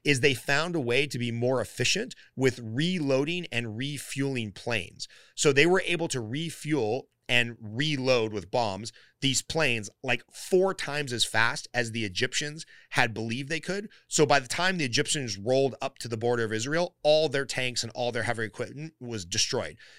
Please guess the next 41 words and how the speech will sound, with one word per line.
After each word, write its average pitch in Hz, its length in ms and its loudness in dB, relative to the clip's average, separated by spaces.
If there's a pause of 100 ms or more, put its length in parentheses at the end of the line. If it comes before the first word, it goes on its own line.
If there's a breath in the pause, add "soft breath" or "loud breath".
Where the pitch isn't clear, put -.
(140 loud breath)
And 147 160 4
Israel, 185 480 4
in 139 60 -4
the 131 80 -2
counterattack, 123 680 2
basically 160 280 2
said, 120 220 2
"Okay, 151 180 0
fuck 160 280 0
you. 156 260 -2 (300 loud breath)
If 135 160 4
you're 143 100 4
gonna 139 180 2
threaten 151 400 -2
our 123 140 0
sovereignty 143 480 0
as 104 80 -4
a 107 60 -8
country, 127 400 0 (180 soft breath)
we're 151 240 8
gonna 185 160 2
take - 500 0
back 135 300 4
this 123 220 2
buffer, 117 640 0 (280 loud breath)
this 127 280 4 (100)
east 156 280 0
side 127 520 4
of 120 160 2
the 113 100 -2
Suez 127 380 2
Canal." 117 540 -2 (240 loud breath)
And 135 180 4
Israel 185 460 2
doubles 143 600 2
in 117 120 -4
size 123 340 2
in 101 100 -4
nineteen 104 360 -4
sixty-eight, 107 520 0
right? 104 240 -4